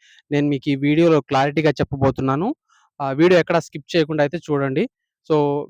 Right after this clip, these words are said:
వీడియోలోకి వెళ్ళబోయే ముందు ఇలాంటి మరిన్ని వీడియోస్ కోసం మన ఛానల్ని సబ్స్క్రైబ్ చేసి నన్ను సపోర్ట్ చేయండి.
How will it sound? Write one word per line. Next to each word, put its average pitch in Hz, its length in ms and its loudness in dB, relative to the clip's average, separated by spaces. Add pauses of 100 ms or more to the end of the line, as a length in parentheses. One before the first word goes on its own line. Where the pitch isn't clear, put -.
(100)
వీడియోలోకి 165 400 -2
వెళ్ళబోయే 151 300 2
ముందు 147 580 -2
ఇలాంటి 139 300 -6
మరిన్ని 156 300 -2
వీడియోస్ 156 280 -2
కోసం 151 260 -12
మన 139 100 -8
ఛానల్ని 139 300 -8
సబ్స్క్రైబ్ 143 500 -8
చేసి 135 320 -8
నన్ను 131 140 -8
సపోర్ట్ 139 440 -6
చేయండి. 135 460 -6